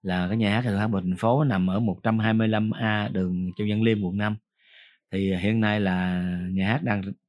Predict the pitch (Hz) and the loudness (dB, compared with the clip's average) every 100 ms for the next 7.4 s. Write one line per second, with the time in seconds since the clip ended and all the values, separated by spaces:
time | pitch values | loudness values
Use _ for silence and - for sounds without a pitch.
0 | 180 - - _ 95 113 110 101 90 98 | -20 -20 -20 _ -2 2 2 0 -2 0
1 | 104 101 107 98 104 98 98 123 139 131 | 0 -2 -4 -4 -2 -2 0 0 0 0
2 | 92 98 123 123 _ _ _ _ _ 92 | -2 -2 -6 -6 _ _ _ _ _ -4
3 | 92 117 110 107 113 135 160 - 139 95 | -2 0 0 2 2 2 -2 -6 -6 -4
4 | 127 113 98 90 120 110 113 95 - _ | -2 0 0 0 0 2 2 0 -4 _
5 | _ _ 120 131 143 123 113 107 101 92 | _ _ -2 0 0 0 0 0 0 -2
6 | 95 101 87 _ _ _ _ - 90 92 | 0 -2 -4 _ _ _ _ -8 -4 -2
7 | 90 92 92 | -2 -2 -4